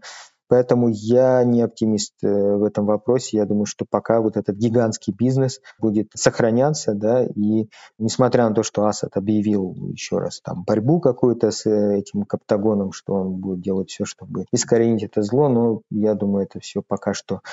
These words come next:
на уровне риторики, но не на практике.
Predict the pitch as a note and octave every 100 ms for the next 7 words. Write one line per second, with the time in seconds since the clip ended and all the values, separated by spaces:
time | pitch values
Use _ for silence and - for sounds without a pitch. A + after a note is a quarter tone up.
0 | - A#2 A2+ A#2 A2 G#2 G#2 G2+ G#2+ G#2
1 | F#2 - - - G#2 A2+ A2 G#2+ G2+ G2
2 | G2 - - - - _